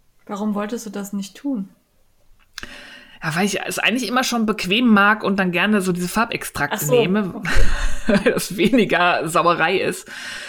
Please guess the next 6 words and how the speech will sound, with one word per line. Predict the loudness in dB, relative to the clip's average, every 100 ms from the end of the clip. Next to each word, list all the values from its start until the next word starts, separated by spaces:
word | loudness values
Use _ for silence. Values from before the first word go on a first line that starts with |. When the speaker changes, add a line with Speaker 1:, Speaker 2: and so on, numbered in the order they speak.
| -16 -16 -18 -20 -20 -20 -6
Speaker 2:
Und, | 0 0 0
ähm, | -2 -2 -2 -4 -8 _ _ _ _ -20 -20 _ _ _ _ -2
auch | -2
da | 0 -2 -2 -6 -12 _ -10
super | -8 -8 -8 -6 -6 -2 -2
begeistert. | -2 -4 -6 -6 -6 -6 -8